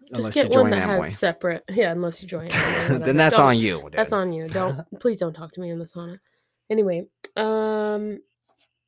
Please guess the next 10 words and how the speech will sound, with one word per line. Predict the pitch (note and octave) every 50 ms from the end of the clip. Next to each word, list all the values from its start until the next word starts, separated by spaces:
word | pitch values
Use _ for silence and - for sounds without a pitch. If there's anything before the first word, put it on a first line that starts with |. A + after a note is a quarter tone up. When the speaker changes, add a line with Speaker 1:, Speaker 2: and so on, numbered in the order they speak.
| _ _ _ _ _ _ _
Speaker 1:
yeah, | A3+ A3 G3+ E3 E3+ -
so | - - - - F#3+ F3+ F3 F3 E3+ E3+ - _ _ _ _ _ _ _ _ _ _ _ _
whatever. | C4 A#3+ A#3+ G#3 F3 E3 D#3 D3+ D#3 _ _
Whatever | _ - A3 B3 B3+ C#4
you | C4+ C4
wanna | B3+ B3 A#3+ A#3+ A3+
do, | G3 G#3 G3 F#3+ F#3+ F#3+ F#3 - -
that's | - F3+ - -
fine. | - - E3 D3+ D#3+ E3+ F3 _ _ _ - _ _ _ _ _ _ _ _ _ _ _ _ _
Um, | - G3+ G3 F#3 F3 E3+ E3+ E3+